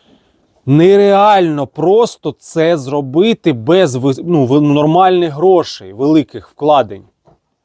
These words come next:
Будувати треба, понятно, що своїми руками, ніхто ж не каже наймати людей, але це теж матеріали, кошти. Тому не треба від нас чекати чогось, ми потихеньку для себе будемо щось тримати, вам показувати, глядачам, кому цікаво, щось з життя покажемо, щось приготуємо,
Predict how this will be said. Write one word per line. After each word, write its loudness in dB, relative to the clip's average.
Будувати 0
треба, -2
понятно, -4
що -14
своїми -6
руками, 0
ніхто -6
ж -12
не -10
каже -2
наймати -4
людей, -4
але 2
це -6
теж -2
матеріали, -2
кошти. -6
Тому 2
не 0
треба 0
від -4
нас 0
чекати -2
чогось, -2
ми 0
потихеньку -2
для 0
себе 0
будемо 0
щось -6
тримати, 0
вам 0
показувати, 0
глядачам, -6
кому -8
цікаво, -2
щось 2
з -4
життя -2
покажемо, -6
щось -6
приготуємо, 0